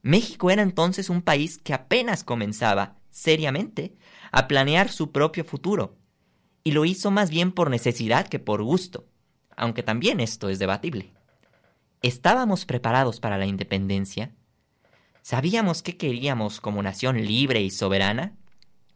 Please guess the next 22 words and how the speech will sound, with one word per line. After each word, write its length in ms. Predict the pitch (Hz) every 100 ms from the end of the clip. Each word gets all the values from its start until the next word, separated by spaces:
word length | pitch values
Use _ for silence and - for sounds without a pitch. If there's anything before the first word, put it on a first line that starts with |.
| _ _ _ _
¿Sirve 480 | - - 143 170 160
de 140 | 131 120
algo 340 | 143 143 123
realmente 760 | 117 123 127 127 143 143 107 101
hablar 280 | 104 117 143
en 120 | 147
plural 520 | 139 113 110 127 156
sobre 260 | 147 113 107
el 120 | 104
pasado, 560 | 104 - 120 131 123 - - - - -
como 200 | 147 147
si 120 | -
uno 160 | 180 214
fuese 260 | 170 180
responsable 720 | 147 131 - 117 110 123 156 127
de 80 | 104
lo 100 | 101
que 100 | 123
pasó 320 | 107 - 151
hace 200 | 170 147
tanto? 540 | - 95 113 117 139 _ _ _ _ _ _ _ _ _ _ -
Quizá, 500 | 320 - 151 147